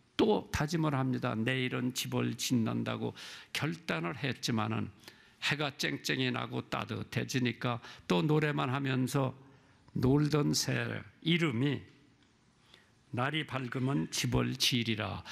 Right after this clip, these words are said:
그 새 이름이래요. "날이 밝으면 집을 지으리라." 하지만 정작 날이 새고 따뜻하면 햇살이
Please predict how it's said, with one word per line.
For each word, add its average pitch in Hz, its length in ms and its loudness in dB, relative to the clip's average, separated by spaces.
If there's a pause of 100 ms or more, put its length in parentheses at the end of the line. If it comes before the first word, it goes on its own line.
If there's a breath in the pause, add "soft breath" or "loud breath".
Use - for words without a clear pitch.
(140 loud breath)
그 131 140 0
새 - 280 0
이름이래요. 104 720 -2 (500 loud breath)
"날이 127 400 2
밝으면 123 680 0 (240 loud breath)
집을 113 480 2
지으리라." - 680 -2 (2750 loud breath)
하지만 196 400 2
정작 190 460 2
날이 180 240 2
새고 180 440 0
따뜻하면 170 640 -2 (220 loud breath)
햇살이 196 540 2